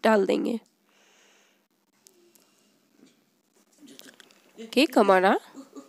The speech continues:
अब बेक होने के लिए रेडी है और छः से सात मिनट हमने प्रीहीट कर लिया था कुकर को मीडियम फ्लेम पे और इसमें रख दिया एक स्टैंड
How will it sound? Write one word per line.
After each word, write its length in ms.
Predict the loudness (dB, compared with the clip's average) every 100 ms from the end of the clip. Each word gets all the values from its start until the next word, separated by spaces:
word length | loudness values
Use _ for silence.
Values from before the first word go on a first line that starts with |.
| -6
अब 120 | -2
बेक 280 | 0 0 0
होने 200 | -2 0
के 140 | -2
लिए 220 | -2 -4 -6 _ _ _ -14 0
रेडी 260 | 0 0 -6
है 160 | -8 -12 _ _ _ _ _ -6
और 340 | -2 2 0 -2
छः 220 | 0 0
से 140 | 0
सात 280 | 0 0 0
मिनट 220 | -2 -2
हमने 140 | -4 -6
प्रीहीट 340 | -4 -4 -4
कर 120 | -2
लिया 180 | 0 0
था 100 | 0
कुकर 300 | 0 0 0
को 260 | 2 2 0 -4 _ _ _ _ _ -2
मीडियम 300 | 0 0 -2
फ्लेम 260 | 0 -2
पे 140 | -2 -8 -4
और 100 | -2
इसमें 220 | -2 -2
रख 100 | -2
दिया 180 | -2 -4
एक 120 | -2
स्टैंड 500 | -4 -2 -2 -2 -4